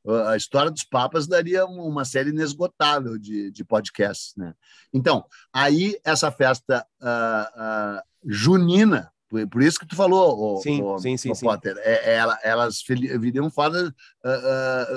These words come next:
Speaker 1: ah, é junina
Speaker 2: Não, mas é,
Speaker 1: porque
Speaker 2: é,
Speaker 1: é
Speaker 2: ela
Speaker 1: em
Speaker 2: tá certa, na, o nome tá certo. Se a gente vai lá pra, pra, pra, pros druidas,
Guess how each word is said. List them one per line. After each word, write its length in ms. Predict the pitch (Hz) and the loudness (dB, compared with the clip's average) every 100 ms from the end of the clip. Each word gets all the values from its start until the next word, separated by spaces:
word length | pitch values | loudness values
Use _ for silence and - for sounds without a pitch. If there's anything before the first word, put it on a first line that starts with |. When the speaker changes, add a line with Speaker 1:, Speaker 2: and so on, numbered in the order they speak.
| 123 | -4
Speaker 1:
ah, 160 | 123 127 | -2 -2
é 180 | - 117 | -2 -4
junina 280 | 98 139 165 | -2 2 4
Speaker 2:
Não, 60 | |
mas 180 | 151 185 | 6 4
é, 60 | 208 | 4
Speaker 1:
porque 120 | - | 0
Speaker 2:
é, 320 | 190 160 143 | -2 -2 -2
Speaker 1:
é 40 | 147 | 2
Speaker 2:
ela 140 | 233 | 2
Speaker 1:
em 100 | 220 | 4
Speaker 2:
tá 160 | 160 226 | 4 2
certa, 560 | - 170 143 110 107 | 2 2 2 0 -6
na, 120 | 95 110 104 | -4 -4 -2
o 160 | 120 | 0
nome 300 | 135 139 151 | 2 2 2
tá 100 | 185 | 2
certo. 280 | 311 - - | 0 0 -2
Se 100 | - | -6
a 40 | 120 | -8
gente 200 | 127 120 | -6 0
vai 160 | 127 | 2
lá 120 | 120 | 2
pra, 280 | 117 113 101 | 0 -2 -4
pra, 280 | 90 101 87 | -4 -6 -6
pra, 360 | 85 87 78 90 | -8 -12 -10 -10
pros 240 | 131 95 | -8 -2
druidas, 640 | 120 233 202 110 90 - | 4 6 6 0 -6 -16